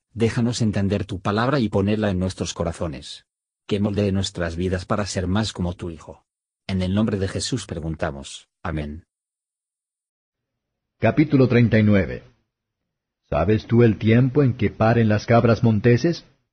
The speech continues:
Speaker 2: ¿O miraste tú las ciervas cuando están pariendo? ¿Contaste tú los meses de su preñez y sabes el tiempo cuando han de parir? Encórvanse,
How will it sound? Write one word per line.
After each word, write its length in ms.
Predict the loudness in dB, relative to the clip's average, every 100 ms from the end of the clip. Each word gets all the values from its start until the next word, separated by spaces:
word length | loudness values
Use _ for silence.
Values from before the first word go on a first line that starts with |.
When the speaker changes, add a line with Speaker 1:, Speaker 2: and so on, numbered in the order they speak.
| _ 2
Speaker 2:
¿O 80 | 6
miraste 420 | 8 6 6 2
tú 160 | 4 4
las 240 | 4 2
ciervas 460 | 4 6 6 4 4
cuando 240 | 4 4
están 320 | 4 2 2
pariendo? 580 | 2 2 4 4 4 0 -6 _ _ _ _
¿Contaste 600 | -2 0 2 2 4 2
tú 120 | 6
los 200 | 6 6
meses 340 | 4 4 4 4
de 100 | 4
su 160 | 4
preñez 540 | 2 2 4 4 4 0 -20 _
y 120 | 0
sabes 340 | 4 4 4 4
el 160 | 2
tiempo 480 | 4 4 4 4 2
cuando 280 | 2 2 4
han 120 | 4
de 80 | 4
parir? 480 | 2 2 2 2 -6 _ _ _ _ _ _ _ _ 2
Encórvanse, 880 | 4 4 4 4 2 2 -2 -4